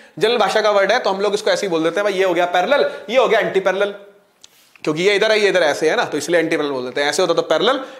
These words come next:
ऐसे होता तो एंटी पैरेलल, ठीक है ना? तुम लोग मेरे साथ parallel हो या एंटी पैरेलल हो? हैं? कमेंट में बताना भाई, मेरे पैरेलल आ गए हो या एंटी पैरेलल ही हो अभी तक, ठीक है ना? साथ हैं या खिलाफ हैं आप?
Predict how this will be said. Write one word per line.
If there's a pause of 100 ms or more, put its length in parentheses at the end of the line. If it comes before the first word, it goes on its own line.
ऐसे
होता
तो
एंटी
पैरेलल,
ठीक
है
ना? (500)
तुम
लोग
मेरे
साथ
parallel
हो
या
एंटी
पैरेलल
हो? (1700)
हैं? (500)
कमेंट
में
बताना
भाई, (480)
मेरे
पैरेलल
आ
गए
हो
या
एंटी
पैरेलल
ही
हो
अभी
तक, (760)
ठीक
है
ना?
साथ
हैं
या
खिलाफ
हैं
आप?